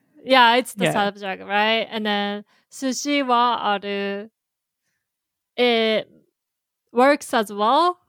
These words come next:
Speaker 1: And if you translate it, "sushi wa aru," there's sushi, but you can also say, if you took the approach of, like, like, the textbook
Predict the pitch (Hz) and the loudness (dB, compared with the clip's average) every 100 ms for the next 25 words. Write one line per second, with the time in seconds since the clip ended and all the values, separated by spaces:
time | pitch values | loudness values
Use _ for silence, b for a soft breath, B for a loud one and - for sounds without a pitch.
0 | _ _ - 214 208 202 196 185 247 294 | _ _ -2 0 2 0 -2 -4 0 2
1 | 320 - 302 320 - 302 359 320 226 208 | 0 -2 -4 -4 -2 -2 0 -2 -2 -4
2 | 180 - _ _ _ _ _ 220 240 220 | -6 -14 _ _ _ _ _ -20 -14 -8
3 | 196 196 196 185 156 _ _ _ _ _ | -4 -2 -4 -6 -18 _ _ _ _ _
4 | _ _ _ _ _ _ _ 240 233 - | _ _ _ _ _ _ _ 2 2 -2
5 | - 277 277 - 202 196 233 254 - 240 | -6 -4 -4 -4 -4 -4 -6 -10 -2 0
6 | 226 233 240 220 214 208 220 - 202 202 | 0 -2 -4 -6 -8 -8 -14 -4 -2 0
7 | 202 240 247 247 233 214 - 240 _ 220 | -2 -4 -4 -4 -4 -4 -4 -8 _ 0
8 | 196 - 220 202 196 - 202 - - 151 | 0 0 0 2 0 -2 -4 -2 -4 -6
9 | - - _ _ _ _ _ _ 214 208 | -8 -20 _ _ _ _ _ _ -2 -2
10 | - 233 - _ _ _ _ _ _ 269 | 0 -2 -2 _ _ _ _ _ _ 0
11 | 240 - - 240 233 220 | 0 -4 -4 2 2 0